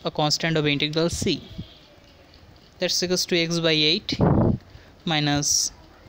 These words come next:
sine four x by thirty-two plus c. Thus we get the integral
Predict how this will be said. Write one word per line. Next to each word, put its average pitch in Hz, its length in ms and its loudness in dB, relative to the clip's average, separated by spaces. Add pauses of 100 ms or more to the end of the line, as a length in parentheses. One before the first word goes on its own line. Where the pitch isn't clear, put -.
sine 156 400 -2
four 156 240 -2
x 160 260 -2
by 156 280 0 (1300)
thirty-two 170 520 -2 (1400)
plus 160 200 0
c. - 340 -4 (1400)
Thus 185 160 0
we 208 60 2
get 175 300 0
the 180 80 2
integral 170 500 -2